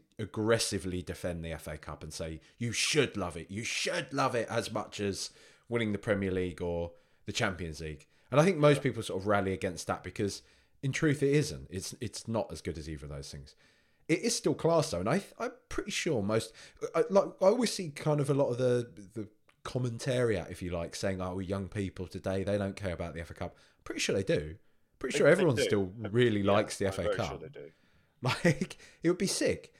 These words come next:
Speaker 1: It would. It, I think people definitely see it as something bigger than winning a League Cup. Um, it would be sick for Spurs to win the F A Cup, and I, I, I, I guess that's the, that's the disappointment, isn't it? 'Cause that felt like the thing that,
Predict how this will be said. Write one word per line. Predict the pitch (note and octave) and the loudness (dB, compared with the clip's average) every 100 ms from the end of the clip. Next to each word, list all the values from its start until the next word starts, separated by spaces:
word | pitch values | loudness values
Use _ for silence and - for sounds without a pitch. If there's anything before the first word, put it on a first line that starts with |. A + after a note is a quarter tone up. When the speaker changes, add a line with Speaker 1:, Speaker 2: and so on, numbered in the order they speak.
| - | 0
Speaker 1:
It | C#3+ | 2
would. | D#3+ - | 2 2
It, | C#3+ | 2
I | C#3+ E3+ | 4 2
think | F#3 | 2
people | F3 D3+ - | 0 -2 0
definitely | E3+ - B2+ G2+ | 0 0 -6 -4
see | G#2+ B2 | -2 0
it | G2+ | 0
as | F2+ - - _ - | -2 -6 -14 _ -14
something | - A#2+ F2 F2 | -4 -4 -4 -6
bigger | - F2 F#2 | -2 0 -2
than | E2 F#2 F2+ F2 - _ _ _ - | -2 -4 -4 -8 -12 _ _ _ -6
winning | G2+ G2+ F#2+ | -2 0 0
a | |
League | G2 C3 G2 | 2 0 -2
Cup. | - C#2 - - _ - | -10 -12 -14 -20 _ -8
Um, | G2 G2+ G2 G2 G2+ G2+ _ _ _ _ _ _ - | -4 -2 0 -2 -4 -8 _ _ _ _ _ _ -2
it | F3+ | -2
would | |
be | G3+ | 0
sick | - A3+ | -2 -2
for | F3 | -2
Spurs | - A#2+ G#2 | 2 2 2
to | G2+ | 0
win | |
the | F#2+ | -2
F | E2+ | -2
A | |
Cup, | - G#2+ | -6 -2
and | |
I, | C3+ | 0
I, | C3+ D3+ C#3+ | 2 2 0
I, | C#3+ - C#3+ | -6 -6 -6
I | |
guess | F3 D3 | -2 -2
that's | - D3 - | -2 -2 -4
the, | - A#2+ A2+ A2+ G2 | -2 0 0 -2 -4
that's | B2 - | -8 -6
the | |
disappointment, | A2+ A2 A#2 D#3 C3 G2 | -8 -6 0 2 2 0
isn't | A#2+ | -4
it? | D#2+ | -6
'Cause | F2+ | -4
that | G2 - | -4 -2
felt | - G#2+ G2 | -2 -2 0
like | F#2+ F#2 | -4 -4
the | G2 | -8
thing | - - G#2 F#2+ | -8 -4 -2 -2
that, | F#2 F2+ | -4 -4